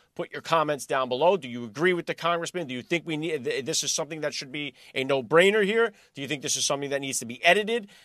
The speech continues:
Uh, what's your take? How do you feel about it? Uh, do you know somebody that's b-, b-, become a citizen because of the birthright citizenship? How has it affected your life, your family? Put the comments down below,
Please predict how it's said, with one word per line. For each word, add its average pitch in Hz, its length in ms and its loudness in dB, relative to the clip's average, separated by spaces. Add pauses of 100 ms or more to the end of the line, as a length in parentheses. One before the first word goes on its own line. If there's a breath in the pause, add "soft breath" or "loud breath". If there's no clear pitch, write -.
Uh, 110 100 -4
what's 156 300 4
your 185 160 4
take? 120 300 -2
How 170 160 4
do 165 80 0
you 170 160 -2
feel 139 220 -2
about 110 240 0
it? 104 120 -14
Uh, 117 160 -12
do 165 140 -4
you 202 160 -4
know 196 160 4
somebody 160 460 2
that's 131 260 -2
b-, 127 140 -10 (100)
b-, 143 100 -8
become 143 300 -4
a 143 60 0
citizen 143 360 -2
because 123 300 -6
of 123 80 -6
the 117 60 -6
birthright 120 480 -4
citizenship? 110 640 -8 (240 soft breath)
How 143 140 4
has 156 120 4
it 160 80 2
affected 151 480 -2
your 175 220 4
life, 131 260 2
your 123 120 -4
family? 156 440 2 (340 soft breath)
Put 208 140 0
the 196 80 0
comments 175 460 2
down 156 240 2
below, 151 400 4